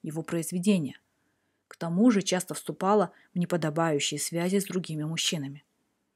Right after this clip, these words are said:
По разным причинам развод так и не состоялся. На волне депрессии Чайковский даже совершил попытку самоубийства.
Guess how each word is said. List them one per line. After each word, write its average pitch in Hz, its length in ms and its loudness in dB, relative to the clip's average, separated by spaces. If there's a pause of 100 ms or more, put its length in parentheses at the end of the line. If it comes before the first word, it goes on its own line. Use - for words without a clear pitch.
(400)
По 180 100 2
разным 170 460 4
причинам 214 640 -2
развод 160 460 -4
так 143 220 -6
и 165 40 -6
не 160 80 -8
состоялся. 156 720 -8 (800)
На 190 120 6
волне 185 320 4
депрессии 190 500 2
Чайковский - 500 -4
даже 165 220 -2
совершил 160 400 -4
попытку - 400 -8
самоубийства. 165 760 -4